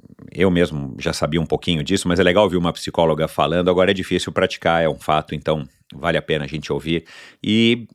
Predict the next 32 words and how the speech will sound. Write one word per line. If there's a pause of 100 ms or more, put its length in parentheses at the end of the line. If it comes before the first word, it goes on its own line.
(160)
e
pegar,
né,
os,
os
ensinamentos
e (360)
tentar (100)
aplicá-los
na
nossa
vida.
E
por
que
não, (300)
se
for
o
caso,
se
você
achar
que
você
tá
sofrendo
demais
com
as
redes
sociais